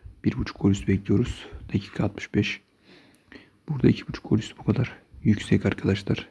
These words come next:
Şişirtici bir oran. Ya normalde bu topla girilir ama maç kötü. Burada ev sahibi bastırıyor. Deplasman ikiyi bulacaktır.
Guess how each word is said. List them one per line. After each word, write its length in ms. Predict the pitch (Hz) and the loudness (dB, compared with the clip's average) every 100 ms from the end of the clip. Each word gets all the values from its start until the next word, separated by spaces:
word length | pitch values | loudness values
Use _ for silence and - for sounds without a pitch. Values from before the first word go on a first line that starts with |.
| _ | _
Şişirtici 500 | - - - - 101 | -14 -12 -10 -2 4
bir 60 | |
oran. 240 | 101 95 127 - - - _ _ | 4 4 2 -2 -20 -20 _ _
Ya 80 | - | 2
normalde 360 | 101 104 107 107 - | 6 6 6 4 -4
bu 100 | - | -4
topla 260 | - - 104 | -4 0 -2
girilir 340 | - 113 117 | 4 4 6
ama 280 | 104 98 - - _ _ - | 6 4 2 -2 _ _ 0
maç 280 | 107 - - | 0 -2 -2
kötü. 440 | 104 104 110 185 - 156 - | 0 4 4 4 -2 -12 -2
Burada 160 | 117 107 | 4 4
ev 100 | 101 | 4
sahibi 300 | - 95 95 | 2 0 2
bastırıyor. 420 | 98 - - 135 - _ - - _ _ | 0 -2 -4 -4 -4 _ -20 -20 _ _
Deplasman 520 | - - 107 - 113 - - | -2 0 0 2 2 2 0
ikiyi 380 | 113 - 104 | -2 0 2
bulacaktır. 600 | - 104 101 98 - - | 4 4 4 0 -2 -14